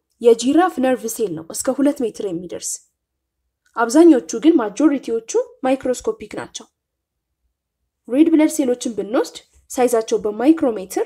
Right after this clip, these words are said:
በጣም ትንሽ ነው። ማይክሮሜትር ማለት ዘጠኝ ነው። ሼፓቸውን ደግሞ ብንወስድ ራውንድ ዲስክ ነው፣ ቅድም እንዳልነው ልክ እንደ ሲዲ ማለት ነው። ሂውመን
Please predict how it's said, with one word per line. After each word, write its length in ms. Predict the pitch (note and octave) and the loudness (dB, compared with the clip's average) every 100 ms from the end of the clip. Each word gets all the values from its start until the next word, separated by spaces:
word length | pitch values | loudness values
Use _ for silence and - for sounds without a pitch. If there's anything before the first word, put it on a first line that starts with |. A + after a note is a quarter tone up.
| - | -6
በጣም 260 | - A3+ C#4+ | -6 0 0
ትንሽ 220 | D#4 A#3 - | 2 -2 -6
ነው። 100 | G#3 | -8
ማይክሮሜትር 560 | G#3+ A3 A3 G3 - | -8 -6 -8 -8 -12
ማለት 320 | G#3+ G#3 B4 - _ _ _ _ _ G#3+ | -10 -4 -4 -6 _ _ _ _ _ 0
ዘጠኝ 380 | C#4+ E4 D4+ A3 | 0 2 0 -2
ነው። 140 | E3+ - _ _ _ _ _ _ _ _ _ _ _ _ _ _ _ _ _ _ _ - | -10 -14 _ _ _ _ _ _ _ _ _ _ _ _ _ _ _ _ _ _ _ -2
ሼፓቸውን 540 | D#4 D#4+ E4 D#4+ D#4+ | 2 4 4 6 6
ደግሞ 180 | B3 A#3 A3+ | 4 0 -2
ብንወስድ 380 | G#3 D#4+ B4 - _ _ C4+ | 0 -2 -2 -12 _ _ 2
ራውንድ 260 | E4+ E4+ | 6 6
ዲስክ 260 | A#3+ A#3+ - | 4 -4 -6
ነው፣ 120 | G3+ E3 | -6 -4
ቅድም 280 | A3 A#3+ A3+ | -4 -6 -6
እንዳልነው 340 | G3+ G3 G3+ | -8 -10 -4
ልክ 180 | C#4 D#4+ | -4 0
እንደ 160 | B3+ A3 | 0 0
ሲዲ 260 | - C#4 A3 | 0 -2 -2
ማለት 300 | A3 F3+ D3+ - | -10 -12 -12 -14
ነው። 100 | - _ _ _ _ _ _ _ _ _ _ _ _ | -20 _ _ _ _ _ _ _ _ _ _ _ _
ሂውመን 300 | E4+ E4+ | 4 6